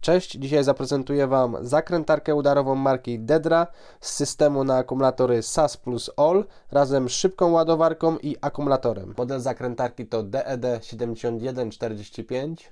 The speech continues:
Zakrętarka posiada uchwyt z blokadą jedna czwarta hex. Maksymalny moment obrotowy zakrętarki to do dwustu newtonometrów. Urządzenie jest na akumulator o napięciu osiemnastu volt do dwóch tysięcy trzystu obrotów na minutę,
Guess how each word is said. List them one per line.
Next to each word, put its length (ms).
Zakrętarka 600
posiada 340
uchwyt 320
z 40
blokadą 440
jedna 220
czwarta 380
hex. 400
Maksymalny 640
moment 400
obrotowy 400
zakrętarki 580
to 140
do 240
dwustu 360
newtonometrów. 840
Urządzenie 500
jest 200
na 120
akumulator 520
o 80
napięciu 480
osiemnastu 560
volt 420
do 220
dwóch 240
tysięcy 500
trzystu 340
obrotów 340
na 140
minutę, 540